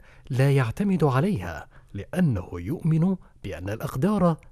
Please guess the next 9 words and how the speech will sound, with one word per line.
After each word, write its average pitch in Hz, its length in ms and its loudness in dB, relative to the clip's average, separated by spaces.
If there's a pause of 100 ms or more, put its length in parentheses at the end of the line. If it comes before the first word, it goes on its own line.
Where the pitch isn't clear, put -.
من 113 240 -2
عند 120 400 -2
الله 104 500 -4
عز 120 360 -6
وجل، 110 520 -4 (420)
ويقوي 180 640 4
التوكل 143 640 2
على 160 260 0
الله، 101 400 -6